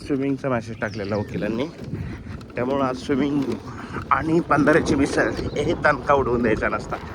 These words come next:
खतरनाक विषय. चला, हे बारामतीचा रस्ता. सकाळ सकाळ रोज साफसफाईचं काम चालू असतं आणि अजित दादा ह्यांना कारणीभूत आहे, दुसरं कोण नाही बरं का.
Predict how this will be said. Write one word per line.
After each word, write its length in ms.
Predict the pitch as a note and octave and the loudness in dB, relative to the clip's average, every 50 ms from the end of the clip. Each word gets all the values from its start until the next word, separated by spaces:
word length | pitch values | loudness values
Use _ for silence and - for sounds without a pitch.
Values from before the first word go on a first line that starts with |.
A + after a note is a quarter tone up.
| - - - - - - - - - | -10 -10 -10 -10 -12 -12 -12 -12 -12
खतरनाक 520 | C3+ - D3 C3 C3 C3+ C3+ B2+ A#2 - - | -6 -2 -2 0 2 2 0 0 0 -4 -8
विषय. 240 | G#2 - - B2 G#2+ G#2 - - - - - - - - - - - - - - - - - - - - - - - - A#2 A#2 A#2 - - - | -8 -8 -8 -10 -10 -10 -12 -12 -12 -12 -10 -10 -10 -10 -10 -10 -12 -12 -12 -12 -12 -12 -12 -12 -12 -10 -8 -8 -6 -4 -4 -4 -4 -6 -6 -6
चला, 180 | A#2+ A2 G#2+ G2 - - - - - - - - - - - - - - - - - - - - - - - - - - - - - - - - - - - - - - - - - - | -6 -6 -6 -8 -10 -12 -12 -12 -12 -12 -14 -14 -16 -16 -18 -18 -18 -18 -16 -16 -14 -12 -12 -12 -12 -12 -12 -12 -12 -12 -12 -14 -12 -12 -10 -10 -10 -10 -10 -10 -8 -8 -8 -8 -6 -6
हे 80 | - F3+ | -2 0
बारामतीचा 600 | F3+ B2 G#2 G2+ G2 - - - B2 - E3 E3+ | 2 2 2 2 0 -2 -2 -2 -2 0 0 2
रस्ता. 300 | D#3 B2+ - - - - - - - - | 2 2 0 -2 -4 -4 -4 -4 -4 -2
सकाळ 280 | - F3 - - A3 | -2 0 0 2 0
सकाळ 280 | G#3+ - G#3+ F#3+ G3+ G3 F#3+ | 2 2 2 2 4 4 4
रोज 160 | F#3+ F#3+ F#3 | 4 4 2
साफसफाईचं 720 | - - D3+ - - - - B2+ B2 B2 A#2+ - A#2+ A2 | 0 -2 -4 -4 -2 -2 -2 -2 0 -2 -2 -2 0 0
काम 140 | G#2+ A2 A2 | 2 2 2
चालू 220 | A2 - - A2 G2+ | 2 2 2 2 2
असतं 1000 | G2+ G2+ - G#2+ A2 G#2+ G#2 G2 - - A2+ - - - - - - - - - - | 0 0 0 -2 -2 -2 -2 -2 -2 -2 -2 -2 -2 -2 -2 -2 -2 -2 0 2 2
आणि 220 | C3 C#3+ - - - - A#3+ - - - - - - - - - - - - - - - | 2 2 0 0 0 0 0 -2 -2 -2 -2 -2 -2 -2 -2 -2 0 -2 -2 -2 0 4
अजित 320 | C3+ C#3 D3+ D3 - G#3 F#3+ - | 6 6 6 6 4 0 2 4
दादा 260 | D3+ C#3+ C#3 C3+ C3+ C3 | 6 6 6 6 2 0
ह्यांना 300 | B2 B2 - A#2 A2+ A2 | 0 -2 -4 -2 -2 0
कारणीभूत 500 | - B2 A2+ A2 G#2+ G#2 G#2+ G#2 G2 G#2+ | 2 2 2 2 0 -4 -6 -8 -8 -8
आहे, 80 | G2+ G2+ A2+ | -8 -8 -8
दुसरं 260 | B2+ C3 - E3 F3 F3+ - | -8 -6 -4 -4 -4 -2 -4
कोण 160 | E3 C#3+ - - | -6 -6 -6 -6
नाही 140 | G#2+ G2 | -8 -6
बरं 180 | G#2 G#2+ G2+ F2+ | -6 -6 -6 -6
का. 140 | - G2+ | -6 -6